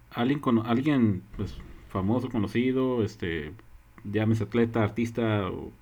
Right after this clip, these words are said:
inclusive, este, eh, videobloggers o, ah, co-, creador de contenido que te notice, es como que, <gasps> de, o sea, se te sale lo fan, güey, ni modo, o sea, ¿qué, qué podemos hacer? Pero, pues, es, digo,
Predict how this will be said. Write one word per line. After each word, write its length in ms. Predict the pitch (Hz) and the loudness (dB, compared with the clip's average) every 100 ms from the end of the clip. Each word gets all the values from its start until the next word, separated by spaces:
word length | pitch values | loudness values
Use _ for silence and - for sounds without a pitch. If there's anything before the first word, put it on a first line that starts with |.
| - | -10
inclusive, 800 | 101 110 107 120 117 120 127 113 | -2 0 0 0 2 4 6 4
este, 380 | 95 - 87 85 - - - - - | 2 -2 -4 -4 -12 -18 -18 -8 2
eh, 440 | 104 95 92 92 98 110 - - | 2 2 0 -4 -6 -10 -14 -14
videobloggers 840 | 156 127 110 98 107 120 117 117 110 | -2 4 4 6 4 4 4 2 2
o, 260 | 98 95 92 | 0 0 -2
ah, 260 | 101 104 | -2 -2
co-, 280 | 110 117 104 | 0 0 0
creador 300 | 113 107 110 | 2 4 4
de 80 | 117 | 4
contenido 480 | 120 104 101 117 113 | 2 2 4 4 2
que 80 | 117 | 0
te 100 | 101 | -2
notice, 440 | 98 95 - 127 | -2 -4 -2 0
es 120 | 135 | 0
como 220 | - 113 | 4 4
que, 80 | 110 | 4
<gasps> 1300 | - 294 302 302 269 233 208 190 - - - - - - | 8 12 12 12 12 10 8 6 -2 -20 -20 -20 -16 0
de, 160 | 135 | 2
o 60 | 117 | 2
sea, 160 | 110 135 | 0 2
se 120 | 208 | 2
te 120 | 214 | 2
sale 140 | - - | -4 2
lo 120 | 110 | 2
fan, 280 | - 82 87 | 2 -6 -6
güey, 140 | - | -8
ni 120 | 80 | -8
modo, 260 | 80 80 78 | -8 -8 -8
o 40 | |
sea, 260 | - 85 101 | -8 -10 -2
¿qué, 160 | 151 | -2
qué 120 | 147 170 | 2 4
podemos 400 | 170 160 151 131 | 4 4 2 0
hacer? 320 | 98 92 95 - - | -4 -4 -6 -10 -4
Pero, 280 | 143 156 147 | 2 4 4
pues, 200 | 143 139 | 2 2
es, 460 | 170 220 127 - - | 2 2 0 -4 -10
digo, 280 | 98 92 92 | -6 -6 -6